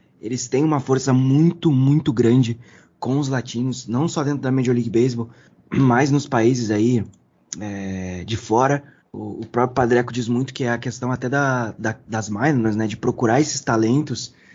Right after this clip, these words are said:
que vêm desses países, de ir atrás. Então, é uma franquia que tá sempre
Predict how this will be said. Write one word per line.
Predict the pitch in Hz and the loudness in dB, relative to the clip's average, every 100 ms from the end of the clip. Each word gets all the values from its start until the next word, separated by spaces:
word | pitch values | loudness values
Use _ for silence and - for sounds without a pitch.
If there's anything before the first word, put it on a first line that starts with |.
| _ | _
que | - 110 | -8 -2
vêm | 113 151 | 2 2
desses | 151 - | 2 -2
países, | - 95 95 120 120 123 - - _ _ | -6 -4 -2 0 0 -4 -8 -14 _ _
de | - 117 | -6 -2
ir | 139 | 0
atrás. | 127 113 110 131 | -2 -2 -2 -2
Então, | 120 113 120 143 139 - _ _ | -2 -2 0 -2 -4 -20 _ _
é | 120 | -2
uma | 143 165 170 | 2 2 2
franquia | 165 143 165 | 2 0 0
que | 170 | 0
tá | 165 | 0
sempre | 135 - 151 175 185 180 | -2 0 0 2 2 0